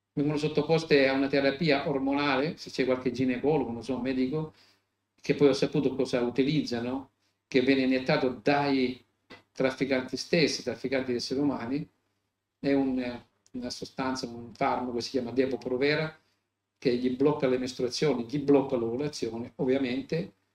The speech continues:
per evitare di rimanere incinta. E quindi li mettono in menopausa anche se temporanea, una menopausa che dura anche un anno, un anno e mezzo. Pensate, fatte nelle ragazzine di sedici, diciassette, diciotto anni,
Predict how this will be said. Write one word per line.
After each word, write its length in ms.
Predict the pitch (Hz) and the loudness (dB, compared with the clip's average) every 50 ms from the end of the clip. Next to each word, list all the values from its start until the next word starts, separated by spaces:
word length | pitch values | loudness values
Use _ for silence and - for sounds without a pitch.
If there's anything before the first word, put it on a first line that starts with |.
| _ _ _ _ _ _ | _ _ _ _ _ _
per 200 | - 131 127 123 | 0 0 2 2
evitare 600 | 127 135 - 160 135 139 135 135 120 120 123 123 | 0 0 2 2 2 4 2 2 0 0 -2 0
di 100 | 123 127 | 0 0
rimanere 440 | 123 123 123 123 123 127 123 117 | 0 0 -2 -2 -2 -2 -2 -2
incinta. 600 | 117 117 107 - - - 104 104 95 95 - - - _ _ _ _ _ _ _ _ _ _ _ _ _ _ _ _ _ _ _ _ _ _ _ _ - | -2 -4 -4 -8 -8 -6 -6 -6 -6 -6 -10 -14 -18 _ _ _ _ _ _ _ _ _ _ _ _ _ _ _ _ _ _ _ _ _ _ _ _ -16
E 140 | - 110 | -16 -12
quindi 500 | - - 127 123 120 123 123 117 113 113 - _ _ _ _ _ _ _ _ _ _ _ _ _ - | -6 -6 -4 -2 0 0 0 0 0 -4 -10 _ _ _ _ _ _ _ _ _ _ _ _ _ -4
li 120 | 135 135 | -4 -2
mettono 320 | 127 139 135 - 131 131 127 | -2 -2 -2 -2 -4 -4 -4
in 120 | 127 123 | -4 -4
menopausa 880 | 127 127 123 127 113 - 131 127 123 127 123 - 131 120 - - - - | -6 -6 -6 -6 -2 0 0 2 2 2 0 0 -2 -2 -2 -4 -6 -6
anche 280 | - 143 131 - 139 | -6 -6 -4 -4 -4
se 160 | - - 123 | -4 -4 -8
temporanea, 580 | - - 120 113 - 131 135 151 143 120 117 117 | -8 -8 -10 -6 -4 -2 0 0 0 0 -2 -6
una 140 | 120 113 117 | -8 -8 -8
menopausa 440 | 123 123 123 123 135 139 131 131 127 | -6 -6 -2 0 2 2 2 2 0
che 160 | 120 120 117 | -2 -2 -4
dura 260 | - 123 120 120 117 | -2 -2 -2 -2 -2
anche 260 | 120 117 - - 120 113 | -4 -6 -4 -4 -4 -2
un 140 | 117 123 | -2 -2
anno, 220 | 139 139 131 120 117 | -2 -2 -2 -4 -6
un 60 | 120 | -8
anno 160 | 120 117 120 | -8 -8 -6
e 40 | 120 | -6
mezzo. 320 | 127 147 147 127 - 127 | -4 -2 -2 -2 -2 -4
Pensate, 500 | 123 131 127 - 143 147 135 131 120 - _ _ _ _ _ _ _ | -6 -6 -6 -4 -6 -6 -4 -6 -8 -10 _ _ _ _ _ _ _
fatte 260 | - 147 139 - 135 | 0 0 2 2 0
nelle 260 | 127 127 127 127 127 | -2 -2 -2 -4 -4
ragazzine 600 | 123 127 127 123 120 - - - 147 139 123 117 | -2 -2 -2 -2 -4 -4 -4 -2 -2 0 -2 -2
di 120 | 113 113 107 | -6 -8 -4
sedici, 420 | - 143 131 127 123 113 110 - | 0 2 2 2 0 -2 -8 -10
diciassette, 480 | - 113 - 120 110 - 139 127 - 120 | -12 -10 -10 -8 -6 -4 -6 -6 -6 -8
diciotto 300 | 110 - 120 - - 135 | -8 -10 -10 -8 -6 -4
anni, 240 | 131 127 117 - | -4 -4 -6 -8